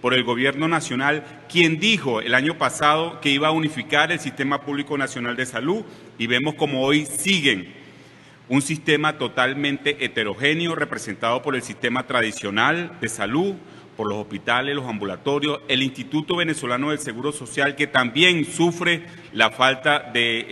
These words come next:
eh, estas características que hemos mencionado anteriormente, y el sistema Barrio Adentro, que tiene dieciséis años en Venezuela y que colapsó y no dio respuesta a la población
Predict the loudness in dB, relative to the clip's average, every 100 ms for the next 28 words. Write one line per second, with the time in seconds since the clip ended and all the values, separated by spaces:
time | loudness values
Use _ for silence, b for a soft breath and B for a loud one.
0 | -2 -2 -6 -8 -6 -6 -6 -2 0 0
1 | -2 -2 -2 -4 -4 -2 -2 -2 -4 -4
2 | -4 -4 -4 -2 0 0 -2 -6 -8 B
3 | B B 4 4 2 2 2 4 4 4
4 | 4 2 2 2 -2 -6 -4 -4 0 0
5 | 0 -2 0 0 0 -4 2 2 2 0
6 | 0 0 0 0 -2 -2 0 0 0 -2
7 | B B B -4 2 2 2 4 4 2
8 | -2 -2 0 0 0 0 0 0 -2 -2
9 | 0 0 0 -2 0 2 0 -2 -6 -6
10 | -2 -2 -2 -6